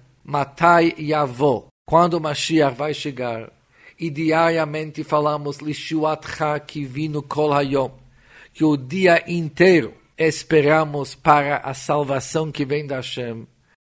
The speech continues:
devemos saber que cabe a nós terminar nosso galut, nosso exílio, o mais rápido possível.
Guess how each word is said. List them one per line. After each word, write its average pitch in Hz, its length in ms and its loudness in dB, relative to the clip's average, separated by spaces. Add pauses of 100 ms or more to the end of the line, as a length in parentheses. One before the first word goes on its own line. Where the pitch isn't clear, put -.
devemos 170 420 2
saber 139 580 0
que 131 140 -14
cabe 156 540 4
a 147 80 4
nós 135 560 -6 (340)
terminar 139 1040 -2
nosso 147 420 -8
galut, 139 480 -2
nosso 139 360 -6
exílio, 127 580 -4
o 127 100 -8
mais 123 360 -6
rápido 120 440 -10
possível. 101 460 -12